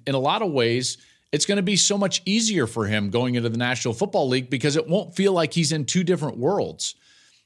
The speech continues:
where he's, he's practicing with guys that are talking about their,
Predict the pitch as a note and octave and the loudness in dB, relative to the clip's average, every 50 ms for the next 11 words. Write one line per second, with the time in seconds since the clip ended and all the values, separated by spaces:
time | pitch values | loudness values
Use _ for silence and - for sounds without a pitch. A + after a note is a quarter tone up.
0 | _ _ - C#3 D#3+ E3 D#3+ D3 C#3+ D3 D#3 D#3 C#3+ B2 - - - C3 B2+ A#2+ | _ _ 0 2 2 4 2 2 2 2 0 0 0 -2 -2 -2 -2 -2 0 0
1 | G#2 A2+ - - - D#3 F#3 G3+ - G3 E3+ - F3+ F3 E3 D3+ C3+ A#2 - G#2 | -2 -4 -4 -2 0 0 0 0 0 0 0 0 0 0 0 0 -2 -2 0 0
2 | A#2+ A#2 A#2+ C#3+ D#3 D3 - C#3+ B2 A#2 A2 - C#3+ C#3+ D3+ - D#3 C#3 C3 C3 | 0 0 0 0 -2 -2 -2 -2 -2 -2 -2 -2 -2 -2 -2 -2 -4 -4 -2 -2
3 | C3+ C3 A#2 - B2 A#2 A2+ G#2+ G#2 G#2 | -2 -2 -2 -2 0 0 2 0 -2 -4